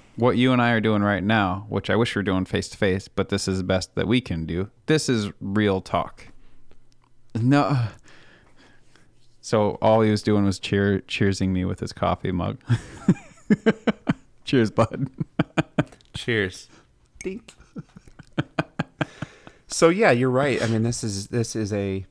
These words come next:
Speaker 2: this is a better form of communication.
Speaker 1: It is.
Speaker 2: But I'm talking about some just, um, controversial type stuff to say, but it's just true.
Speaker 1: Mm-hmm.
Speaker 2: Um,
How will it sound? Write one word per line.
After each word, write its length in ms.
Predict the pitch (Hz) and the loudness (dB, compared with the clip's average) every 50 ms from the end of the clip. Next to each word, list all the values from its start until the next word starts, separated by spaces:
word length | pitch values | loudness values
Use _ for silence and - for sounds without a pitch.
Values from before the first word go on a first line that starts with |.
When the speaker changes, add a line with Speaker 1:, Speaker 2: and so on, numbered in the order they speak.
| _ _ _ _ _ _ _ _ - - _ _ _ _ _ _ _ _ _ _ _ _ _ | _ _ _ _ _ _ _ _ -20 -20 _ _ _ _ _ _ _ _ _ _ _ _ _
Speaker 2:
this 160 | - 165 220 262 | -10 -8 -4 -2
is 60 | 214 | 0
a 60 | 165 | 0
better 300 | 123 113 139 147 135 117 | 2 2 2 4 4 2
form 300 | - - - 104 98 95 | 0 -2 -4 -2 -2 -2
of 160 | 90 87 - | -2 -4 -6
communication. 760 | - - 92 87 82 87 - - 78 - - - - - 101 - _ _ _ _ _ _ _ _ _ - | -6 -6 -4 -4 -6 -6 -8 -10 -12 -12 -12 -12 -14 -14 -14 -16 _ _ _ _ _ _ _ _ _ -4
Speaker 1:
It 120 | 120 123 | -2 0
is. 260 | 139 113 - - - - _ _ _ _ _ _ _ _ _ _ _ - | 0 -2 -2 -6 -14 -20 _ _ _ _ _ _ _ _ _ _ _ -12
Speaker 2:
But 380 | 123 123 151 151 127 - - _ _ _ _ _ _ _ _ | -2 0 2 2 2 0 -4 _ _ _ _ _ _ _ _
I'm 200 | 156 175 226 277 | -2 -2 -2 -2
talking 400 | - - 240 214 - - 151 139 | -2 -2 -2 -2 -2 -2 -2 0
about 340 | 127 113 117 107 104 - - | 0 2 2 0 0 -2 -4
some 320 | - - 127 110 110 104 98 | -6 -4 -4 -2 -2 -2 -2
just, 360 | - 113 104 95 - - - | -4 -4 -6 -6 -8 -8 -8
um, 500 | 98 87 82 - - - - - - 98 - _ _ _ _ _ _ _ _ _ _ _ _ _ _ _ _ _ - - - | -8 -6 -8 -10 -12 -14 -14 -16 -18 -20 -20 _ _ _ _ _ _ _ _ _ _ _ _ _ _ _ _ _ -14 -14 -10
controversial 840 | - - 170 156 139 - 127 117 143 139 135 - - 131 113 107 101 | -2 0 0 0 0 -2 -2 -2 0 -2 -2 -2 -4 -2 -2 -2 -2
type 320 | 95 - 120 104 - - - | -2 -2 -2 -2 -2 -4 -10
stuff 340 | - - - 113 107 - | -12 -8 -6 -6 -6 -6
to 120 | - 92 85 | -10 -12 -10
say, 300 | - - - 127 147 113 | -8 -8 -8 -8 -8 -8
but 240 | 80 78 80 - - _ _ _ _ _ _ _ _ _ _ _ _ _ - | -8 -8 -10 -12 -12 _ _ _ _ _ _ _ _ _ _ _ _ _ -12
it's 180 | 98 92 - | -12 -10 -10
just 220 | - 98 90 - - | -12 -12 -12 -12 -14
true. 500 | - - - - 117 104 90 82 95 - _ _ _ 117 | -16 -12 -8 -6 -6 -4 -6 -6 -8 -12 _ _ _ -4
Speaker 1:
Mm-hmm. 220 | 107 98 95 98 107 - _ - - _ _ _ _ _ _ _ _ _ _ 92 | -2 0 -2 -2 -4 -6 _ -20 -20 _ _ _ _ _ _ _ _ _ _ -10
Speaker 2:
Um, 380 | 92 92 92 87 90 90 85 80 | -8 -8 -6 -6 -8 -8 -10 -12